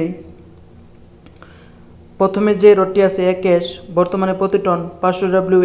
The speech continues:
একেশ রডের দাম হচ্ছে, পাইকারি দাম হচ্ছে ঊনসত্তর হাজার টাকা এবং আপনারা যদি খুচরা নিতে চান তাহলে মূলত বাহাত্তর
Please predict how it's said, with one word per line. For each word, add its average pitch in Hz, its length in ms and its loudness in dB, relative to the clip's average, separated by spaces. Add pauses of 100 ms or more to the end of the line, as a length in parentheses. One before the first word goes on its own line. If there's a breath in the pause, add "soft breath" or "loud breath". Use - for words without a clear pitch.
(100)
একেশ 180 300 -2 (160)
রডের 175 280 4 (340)
দাম 175 200 0
হচ্ছে, 185 220 -6 (360)
পাইকারি 180 360 0
দাম 180 120 2
হচ্ছে 180 220 -6
ঊনসত্তর 180 420 -6
হাজার 175 240 -4
টাকা 170 180 -2 (600 loud breath)
এবং 175 140 0 (100)
আপনারা 180 320 0
যদি 180 160 0 (140)
খুচরা 185 380 -2
নিতে 185 220 -2
চান 170 120 -6 (100)
তাহলে 175 280 0
মূলত 185 220 -2 (1300 loud breath)
বাহাত্তর 180 340 0